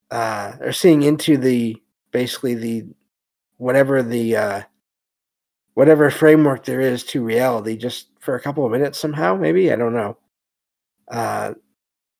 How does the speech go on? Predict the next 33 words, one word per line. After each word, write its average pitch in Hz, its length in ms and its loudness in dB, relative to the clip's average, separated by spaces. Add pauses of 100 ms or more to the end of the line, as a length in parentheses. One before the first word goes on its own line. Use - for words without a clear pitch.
and 110 340 -4
just 120 220 -4
seeing 131 300 2
this 123 120 0
pattern 113 560 2
that's 110 220 -6
there. 117 480 0 (1200)
I 139 100 2
wonder 139 200 6
if 139 120 4
it's - 120 -2
always 135 380 6
there, 110 360 -2 (360)
but - 380 -2 (500)
always 123 340 0
hidden, 123 460 2
except - 360 -10
for 123 160 -4
in 117 120 -6
this 117 200 -12
one 127 300 -2
case. 117 500 -4 (1400)
Uh, 107 420 -6 (180)
and 127 160 0
I 131 60 4
wonder 135 240 4
if 120 80 2
there 131 160 4
are - 20 6
other 143 220 4
cases 117 340 -4
like 110 240 -6
that, - 360 -6